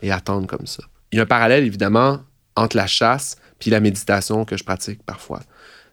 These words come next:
Une sorte d'attente, euh, où, euh, va émerger, euh, nécessairement, euh, des images, euh, dans une, une, une zone, euh,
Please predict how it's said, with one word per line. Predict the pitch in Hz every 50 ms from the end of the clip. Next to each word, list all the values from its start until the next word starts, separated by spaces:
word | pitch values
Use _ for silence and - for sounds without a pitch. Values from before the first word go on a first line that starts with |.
| _ -
Une | - 104 104
sorte | 92 - - - 127 117 - - - _
d'attente, | - 104 101 101 101 - - 104 104 120 135 143 147 - - _ _ _ _ _ _ _ _ _ _ _ - -
euh, | - 92 90 90 90 92 90 90 90 90 90 - -
où, | - 131 131 135 139 139 143 151 - -
euh, | 101 104 98 98 98 98 98 98 98 98 95 95 98 95 95 95 95
va | 92 92 104 107 - 95
émerger, | 117 110 113 110 110 110 104 107 117 127 131 131 135 135 135 113
euh, | 95 95 98 95
nécessairement, | 95 98 101 - - 110 - - 113 104 104 113 120 127 131 131
euh, | 123 107 104 101
des | 98 101 104 104 104 107
images, | 110 107 104 104 107 113 120 123 123 123 120 120 - - - - - - _ -
euh, | - 95 98 95 95 95 95
dans | 104 101 104
une, | 101 104 104 104 101 101 101 101 101 82 90 104 101 101 98 98 95 95 95 - -
une, | 104
une | 104 101 101
zone, | 101 98 104 110 110 110 113 113 110 110 104
euh, | 92 92 90 90 90